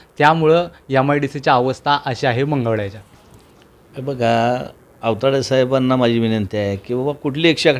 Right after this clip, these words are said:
Speaker 2: अठरा एकर जमीन घेतली ते तर दाखवा. काल तुमच्या राम सातपुतेंनी सांगितलं की दक्षिण आफ्रिकेमध्ये शिंदेसाहेबाचे चहाचे मळे आहेत, ते दाखवा, तुमच्या नावावर करू म्हणावं. उगल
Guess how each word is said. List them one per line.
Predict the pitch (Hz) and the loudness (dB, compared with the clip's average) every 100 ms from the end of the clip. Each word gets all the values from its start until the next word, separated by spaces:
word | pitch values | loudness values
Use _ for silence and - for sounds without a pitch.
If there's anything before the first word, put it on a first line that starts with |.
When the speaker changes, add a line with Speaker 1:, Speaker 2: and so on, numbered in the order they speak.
| - | -2
Speaker 2:
अठरा | - 131 143 | -2 0 0
एकर | 139 147 | 2 2
जमीन | 135 139 | 2 2
घेतली | 135 123 143 | 0 0 -2
ते | 143 147 | -2 -2
तर | 151 | -2
दाखवा. | 147 135 - 139 95 - _ _ _ - _ - | 0 -2 -2 -6 -6 -12 _ _ _ -20 _ -8
काल | 131 | -6
तुमच्या | 131 117 135 | -2 0 4
राम | 139 139 | 4 2
सातपुतेंनी | 131 131 135 135 | -4 -4 -4 -4
सांगितलं | 127 131 127 131 127 | -2 -2 0 -2 -2
की | 127 | -2
दक्षिण | 127 - 156 | -2 -4 -4
आफ्रिकेमध्ये | 143 143 139 143 135 131 139 127 | -4 -2 0 0 2 2 2 2
शिंदेसाहेबाचे | 120 117 127 127 127 123 127 131 | -2 -2 0 0 -2 -2 -2 -4
चहाचे | 120 120 143 143 | -2 -2 0 0
मळे | 131 123 120 | 2 2 0
आहेत, | 123 - _ _ _ _ _ | -2 -10 _ _ _ _ _
ते | 175 | -6
दाखवा, | 170 170 202 | -4 -2 0
तुमच्या | 190 175 180 | 2 2 4
नावावर | 170 170 | 6 6
करू | 165 156 | 6 4
म्हणावं. | 147 127 113 110 _ _ _ _ _ _ _ _ _ _ _ _ _ - _ _ - | 4 0 -4 -10 _ _ _ _ _ _ _ _ _ _ _ _ _ -20 _ _ -4
उगल | 156 202 226 | 4 6 6